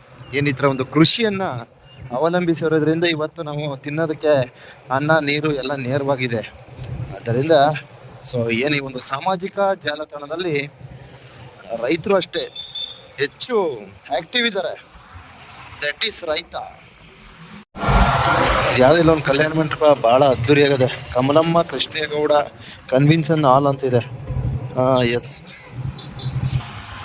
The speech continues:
ಎಸ್, ಚುಂಚನಕಟ್ಟೆ. So ಇಲ್ಲಿ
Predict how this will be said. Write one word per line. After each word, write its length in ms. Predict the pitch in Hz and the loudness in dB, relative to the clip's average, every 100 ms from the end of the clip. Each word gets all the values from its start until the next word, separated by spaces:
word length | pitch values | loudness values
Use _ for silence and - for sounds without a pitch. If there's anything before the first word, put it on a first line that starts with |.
| - - - - | -12 -12 -6 0
ಎಸ್, 720 | 202 233 220 220 - - 165 | 2 2 0 -2 -6 -8 -4
ಚುಂಚನಕಟ್ಟೆ. 1160 | - 240 233 254 233 233 - 220 196 165 135 110 95 98 - - - - - - | -4 -2 -4 -6 -4 -6 -2 0 2 2 2 -2 -8 -16 -20 -20 -20 -20 -12 -4
So 100 | 160 | -2
ಇಲ್ಲಿ 480 | 175 226 214 202 | 0 2 2 2